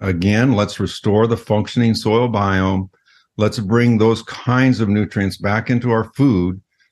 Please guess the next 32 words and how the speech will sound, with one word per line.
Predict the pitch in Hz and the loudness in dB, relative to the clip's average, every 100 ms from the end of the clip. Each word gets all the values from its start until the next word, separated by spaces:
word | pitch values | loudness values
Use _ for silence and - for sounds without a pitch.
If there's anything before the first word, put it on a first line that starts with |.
| _ | _
and | 107 98 | -2 2
make | 101 98 | 2 0
us | 110 - | -2 -2
healthier. | 117 117 - 95 85 82 85 _ _ _ _ _ _ _ | -2 -2 -2 -4 -4 -6 -10 _ _ _ _ _ _ _
So | - 143 135 135 139 | -6 0 2 2 0
if | 170 170 | 0 0
we're | 190 | 2
gonna | 170 151 | 2 2
talk | 143 147 131 | 0 0 0
about | 131 110 113 110 - _ _ - | 0 0 0 -2 -8 _ _ -4
consumer | 120 117 - 135 120 - | -4 -2 0 2 2 -2
assurance, | 104 - - 175 120 92 95 - - _ _ _ _ _ | -6 -6 -2 2 2 0 -4 -10 -20 _ _ _ _ _
that | 120 180 | -2 2
would | 220 208 | 2 0
come | - 165 151 | 0 2 4
into | 127 123 | 4 2
probably | 143 135 127 | 2 2 2
some | 127 110 | 0 -2
pretty | - 147 127 | -2 0 0
expensive | - 123 117 110 90 | -2 -2 -2 -4 -4
testing, | - - - 98 95 | 0 0 0 -2 -2
'cause | 117 110 - | -4 -6 -2
I | 143 151 | 0 2
hate | 127 139 127 | 2 2 2
these | 123 95 | 0 -2
companies | - 113 117 110 101 | -2 0 2 0 0
that | 104 | -2
make | 113 107 - | -2 -2 -4
claims, | 113 110 117 127 123 | -2 0 2 2 -2
make | 104 110 107 | -2 -2 -2
broad | 110 107 113 98 | 0 2 0 -2
claims, | 123 117 123 143 143 | 0 2 4 2 -2